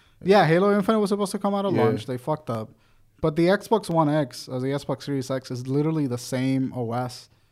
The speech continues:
Speaker 1: the same operating system, the same software
Speaker 2: Yeah.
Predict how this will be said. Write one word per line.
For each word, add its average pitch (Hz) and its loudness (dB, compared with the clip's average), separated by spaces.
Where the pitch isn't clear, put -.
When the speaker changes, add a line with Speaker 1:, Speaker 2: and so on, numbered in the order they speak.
Speaker 1:
the 123 -10
same 131 -2
operating 131 0
system, 123 -6
the 117 -6
same 131 -4
software - -8
Speaker 2:
Yeah. 90 -4